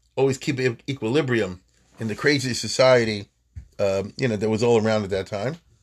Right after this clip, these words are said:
And, uh, still, for a person that didn't hold an official position as an Al Beis Din, uh, to attain that stature and to be one of the immortals is, uh, qu-, qu-, quite remarkable.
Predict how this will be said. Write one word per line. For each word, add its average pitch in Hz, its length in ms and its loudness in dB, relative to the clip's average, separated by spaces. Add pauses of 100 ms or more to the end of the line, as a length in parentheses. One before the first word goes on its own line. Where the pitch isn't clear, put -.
(1040)
And, 110 360 0
uh, 104 440 2 (240)
still, 202 540 6 (420)
for 143 120 -6
a 135 80 -2
person 160 540 -2
that 120 160 -4
didn't 160 200 0
hold 156 180 -2
an 135 80 -4
official 170 340 -4
position 131 540 -4 (340)
as 107 160 -4
an 123 80 -2
Al 143 160 2
Beis 139 320 2
Din, 104 260 -6 (1080)
uh, 90 460 -6 (440)
to 117 140 0
attain 156 320 2
that 151 180 0
stature 160 560 2 (560)
and 110 140 -6
to 110 80 -8
be 123 220 -4 (100)
one 123 160 0
of 113 40 0
the 113 60 2
immortals 120 560 2 (800)
is, 113 200 0
uh, 104 220 2
qu-, - 320 -14
qu-, - 240 -20
quite 170 220 2
remarkable. 139 520 0